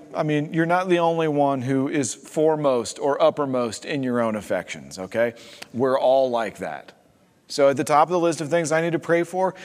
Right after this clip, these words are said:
is me. Yeah, Suzette throws out a prayer request yesterday. She's like, "Hey, pr-," was it, uh, Balake? Was that his name?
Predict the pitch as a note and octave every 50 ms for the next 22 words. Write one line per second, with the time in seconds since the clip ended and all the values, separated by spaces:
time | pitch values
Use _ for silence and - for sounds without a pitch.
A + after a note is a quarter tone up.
0 | - - - C#3 C3 A#2+ G2 G#2 G#2 G#2+ A2+ A#2 C3 E3+ D#3 B2 A2 - - -
1 | _ _ _ _ _ _ _ _ _ _ _ _ _ _ _ _ _ _ _ _
2 | _ _ _ _ _ _ _ _ _ _ _ _ _ _ _ _ _ _ _ _
3 | _ _ _ _ _ _ _ _ _ _ _ _ _ _ _ _ _ _ _ _
4 | _ _ _ _ _ _ _ _ _ _ _ _ _ _ _ _ _ _ _ _
5 | _ _ _ - - F#3 F#3 A#2 - - A2 F#2+ A#2 C3+ C3+ - C#3 C3 A#2 C3
6 | C#3 C3+ C3 - - C#3+ C#3+ C#3+ C3+ - C#3+ D3 D3+ C3 - - - - - -
7 | - - _ - C3+ D3+ D3+ - - E3 F3 F3 F3 D3+ C3 C3 A#2 A#2+ A#2+ A#2
8 | C3 D#3 E3 D#3+ - - - D#3+ - C3 B2 A#2+ G#2 A2+ A2+ - B2+ B2 A#2 A2+
9 | A2+ A2 G#2+ G2+ G#2+ A2 A2+ A#2 A2+ A#2+ C3 C3 - D#3 D3+ D#3 D#3+ C#3+ B2 A2
10 | B2 B2+ B2+ C3 B2+ C3+ C#3 C#3 C#3+ D3 C#3+